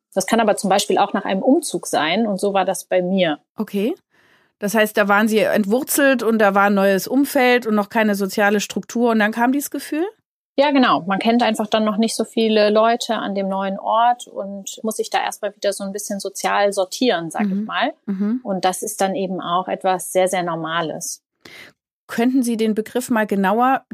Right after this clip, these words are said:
Speaker 2: definieren? Also zumindest, was es jetzt als, wenn man wirklich in der Psychologie, in der Wissenschaft schaut, wie ist das definiert, Einsamkeit?
Speaker 1: Mhm. Ja, sehr gerne. Jetzt kommt eine bisschen komplizierte Definition. Die klingt am Anfang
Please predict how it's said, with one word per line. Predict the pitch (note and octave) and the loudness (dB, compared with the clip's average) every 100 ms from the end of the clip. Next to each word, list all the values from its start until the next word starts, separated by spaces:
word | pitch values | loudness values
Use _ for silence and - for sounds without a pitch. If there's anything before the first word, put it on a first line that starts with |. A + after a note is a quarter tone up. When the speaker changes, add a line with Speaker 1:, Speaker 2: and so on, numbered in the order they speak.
| - | -4
Speaker 2:
definieren? | A3+ - B3 A3 A3+ E3 | -2 2 4 6 6 4
Also | - F3 | 2 -4
zumindest, | - A3+ B3 A#3+ | -2 0 0 2
was | F#3+ A#3 | 0 0
es | A3+ | -2
jetzt | F#3 - | -2 -2
als, | F#3+ F3+ - _ _ _ _ | -2 -2 -10 _ _ _ _
wenn | G3 G3+ | 0 2
man | G3+ | 2
wirklich | G#3+ G3+ | 0 0
in | G3+ | 2
der | F#3+ - _ | 2 0 _
Psychologie, | - B3+ A#3+ G3+ F3+ G3 A3+ - - | -2 0 2 2 2 2 0 -2 -4
in | G3 | 0
der | F#3 F#3 | 2 2
Wissenschaft | C4 A#3+ G3 D3 - - _ | 2 2 2 -2 -4 -18 _
schaut, | - G3+ F3 D#3 - - - - - | -4 0 2 0 -4 -14 -16 -10 -2
wie | B3 | -2
ist | B3+ | 0
das | G3+ | -4
definiert, | - F#3+ F#3+ F3 D#3 - | -4 -2 0 0 0 -6
Einsamkeit? | - E3 D#3 E3 - - _ _ _ | -6 -4 -4 -8 -14 -20 _ _ _
Speaker 1:
Mhm. | E3+ D#3 D4 C4+ - | -4 2 2 0 -6
Ja, | F#3+ F#3 - | 0 0 0
sehr | - F3 F#3+ | -6 -2 0
gerne. | E3 F3+ D#3+ | 0 0 0
Jetzt | D#3 D#3+ | -2 -2
kommt | - A#3+ | -2 -2
eine | G3+ F#3+ | 0 0
bisschen | C4 - B3 A#3 A#3 _ _ _ | -2 0 2 2 0 _ _ _
komplizierte | - G#3+ G#3 - G#3 G#3 | -4 -2 -2 0 0 2
Definition. | F#3 F#3+ G3 F#3+ - G#3+ G#3+ C#4 | 0 -2 -2 -2 0 2 6 6
Die | C4 | 4
klingt | G3+ - C#4+ C4 | 0 0 0 0
am | G3+ | -2
Anfang | G3 G#3+ G#3 | -4 -2 -4